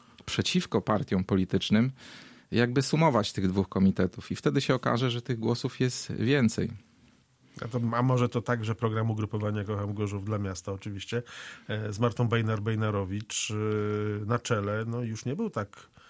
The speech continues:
Speaker 2: przekonujący dla mieszkańców, jak przed czterema laty?
Speaker 1: No, pamiętajmy, że we wszystkich miastach, prawie we wszystkich w Polsce wygrali urzędujący prezydenci. Jest to jakiś trend i tendencja. I też do końca bym, y,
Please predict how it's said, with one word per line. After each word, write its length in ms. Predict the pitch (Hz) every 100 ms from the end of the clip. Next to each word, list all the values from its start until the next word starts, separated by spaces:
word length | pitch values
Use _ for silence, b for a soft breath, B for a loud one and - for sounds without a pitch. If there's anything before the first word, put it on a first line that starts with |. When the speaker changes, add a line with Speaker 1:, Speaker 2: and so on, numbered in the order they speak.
| b b b
Speaker 2:
przekonujący 680 | - 117 131 127 117 107 107
dla 140 | 101
mieszkańców, 640 | 98 - 98 90 90 85 -
jak 160 | 101 -
przed 220 | - 101
czterema 460 | - 113 104 92 92
laty? 320 | 90 - 113 _ _ 190
Speaker 1:
No, 180 | 214 147 -
pamiętajmy, 560 | 156 143 139 139 139
że 140 | 120 120
we 120 | 117
wszystkich 460 | - 131 - 110
miastach, 380 | 113 107 - -
prawie 400 | - 120 104 95 92
we 160 | - 95
wszystkich 420 | - 101 - 98
w 60 | -
Polsce 380 | 110 107 -
wygrali 400 | 101 101 107 104
urzędujący 640 | 104 104 101 104 107 107 -
prezydenci. 600 | - 98 104 110 110 104
Jest 180 | 95 -
to 60 |
jakiś 320 | 98 107 -
trend 400 | - 104 104 104
i 80 | 113
tendencja. 560 | 107 101 98 107 107 107 B B B B
I 40 | -
też 220 | 135 120
do 100 | 113
końca 440 | - 131 139 120
bym, 240 | 101 101 98
y, 320 | 92 90